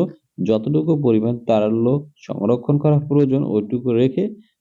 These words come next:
অবশিষ্ট যে টাকাগুলো থাকবে ওইটা অন্য খাতে বিনিয়োগ করা।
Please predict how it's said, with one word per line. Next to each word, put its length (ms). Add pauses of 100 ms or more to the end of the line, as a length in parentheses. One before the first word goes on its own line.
(120)
অবশিষ্ট 480
যে 200
টাকাগুলো 480
থাকবে 320
ওইটা 260
অন্য 220
খাতে 260 (260)
বিনিয়োগ 440
করা। 200